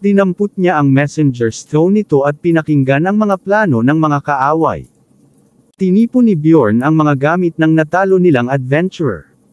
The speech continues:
Wala silang halos mapapakinabangan sa mga ito maliban sa kanyang mga leather na damit.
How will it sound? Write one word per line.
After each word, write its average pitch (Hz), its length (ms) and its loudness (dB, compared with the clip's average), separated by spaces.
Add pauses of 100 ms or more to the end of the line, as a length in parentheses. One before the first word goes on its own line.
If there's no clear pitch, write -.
(160)
Wala 196 320 2
silang 175 400 -2
halos 151 400 0
mapapakinabangan 135 1120 -2
sa 180 160 -2
mga 156 160 0
ito 143 320 -2
maliban 160 560 0
sa 208 160 -6
kanyang 190 400 -2
mga 175 160 0
leather 151 400 0
na 120 80 0
damit. 139 400 0